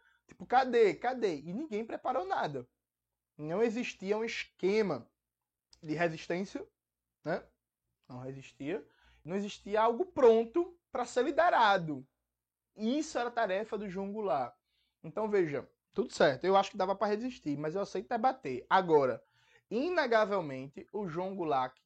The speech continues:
tem uma tendência conciliatória, quando ele assume o governo depois da campanha da legalidade, em vez de ele tentar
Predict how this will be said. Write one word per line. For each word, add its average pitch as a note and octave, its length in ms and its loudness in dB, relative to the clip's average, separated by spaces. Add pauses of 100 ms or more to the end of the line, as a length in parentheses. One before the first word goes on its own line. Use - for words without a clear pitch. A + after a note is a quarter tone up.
tem D#3+ 100 -10
uma E3 80 -8
tendência D3 720 -8 (120)
conciliatória, G#3 1300 4 (1300)
quando F#3+ 300 2
ele F#3+ 160 6
assume B3+ 480 -2
o C#4+ 60 -4
governo E3 520 4
depois E3 300 -4
da F#3+ 80 2
campanha E3+ 340 -10
da E3 100 0
legalidade, D3 720 -2
em D#3+ 60 -12
vez E3+ 180 -4
de F3 100 -4
ele F#3 120 -4
tentar D#3+ 760 -2